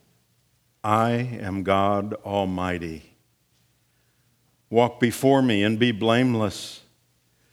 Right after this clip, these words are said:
that I may take my covenant between me and you, and may multiply you greatly." Then Abram fell on his face. And God said to him,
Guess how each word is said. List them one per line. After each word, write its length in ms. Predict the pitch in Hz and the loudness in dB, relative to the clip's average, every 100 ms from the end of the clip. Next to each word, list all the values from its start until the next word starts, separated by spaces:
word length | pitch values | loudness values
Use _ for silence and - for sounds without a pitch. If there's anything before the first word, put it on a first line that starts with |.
| _ _ - | _ _ -4
that 100 | 110 | 0
I 120 | 123 | 2
may 180 | 123 123 | 2 0
take 440 | - 143 131 - | -2 -2 -2 -4
my 380 | 107 104 117 127 | -4 0 0 -2
covenant 720 | - - 123 104 95 90 85 | -4 -6 -4 -4 -6 -6 -10
between 500 | 98 90 - 101 92 | -12 -12 -8 -6 -4
me 200 | 98 107 | -4 -2
and 160 | 104 98 | -2 -2
you, 340 | 98 92 - - _ _ _ _ _ _ _ _ _ _ _ | -2 -4 -8 -18 _ _ _ _ _ _ _ _ _ _ _
and 220 | 104 107 107 | -4 -2 2
may 200 | 110 107 | 0 0
multiply 960 | 104 104 120 131 127 95 - 95 92 | -2 0 0 -2 -6 -8 -6 -2 -2
you 360 | 92 90 90 87 | -4 -4 -6 -6
greatly." 680 | 80 90 101 117 85 82 - _ _ _ _ _ _ _ _ _ _ _ _ _ _ _ _ _ | -8 -4 -4 -4 -12 -14 -18 _ _ _ _ _ _ _ _ _ _ _ _ _ _ _ _ _
Then 160 | - | 0
Abram 360 | 101 101 98 92 | 2 2 -2 -6
fell 280 | - 104 98 | -4 -4 -4
on 140 | 92 | -4
his 160 | 90 - | -6 -8
face. 600 | 107 101 85 - - - _ _ _ _ _ _ _ _ _ _ _ _ _ - - | -4 -4 -4 -12 -16 -18 _ _ _ _ _ _ _ _ _ _ _ _ _ -20 -8
And 140 | 117 120 | -2 4
God 240 | 127 120 | 4 4
said 240 | - 139 127 | 2 2 4
to 140 | 123 | 4
him, 200 | 117 | 2